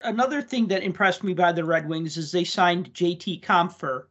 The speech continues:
as a free agent, and Compher played for the Colorado Avalanche. Now, the reason why J T Compher is on my radar is because he's from Northbrook, Illinois. So I kind of been following his career. I used to play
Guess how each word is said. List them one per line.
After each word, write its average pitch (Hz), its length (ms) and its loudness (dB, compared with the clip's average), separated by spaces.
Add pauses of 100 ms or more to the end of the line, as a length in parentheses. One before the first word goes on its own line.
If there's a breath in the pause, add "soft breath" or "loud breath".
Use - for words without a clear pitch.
(140)
as 156 180 -6
a 147 60 -10
free 185 240 0
agent, 151 500 -4
and 156 280 -2 (380 soft breath)
Compher 196 680 2 (200)
played 170 500 0
for 165 800 0
the 156 160 -8
Colorado 147 580 2
Avalanche. 147 560 2
Now, 190 160 4
the 196 140 -4
reason 285 300 -2
why 220 140 2
J 180 180 -2
T 185 180 -8
Compher 165 520 -4
is 147 160 -10
on 147 180 -2
my 139 360 -4 (240)
radar 143 480 0
is 147 100 -8
because 147 320 -8
he's 147 160 -10
from 165 260 -4
Northbrook, 131 560 -6
Illinois. 135 760 -2 (460)
So - 160 0
I 285 140 8
kind 269 260 2
of 220 80 0
been 233 140 2
following 180 520 2
his 175 240 -8
career. 156 640 -4
I 170 80 -2
used 196 300 -6
to 180 40 -4
play 175 600 2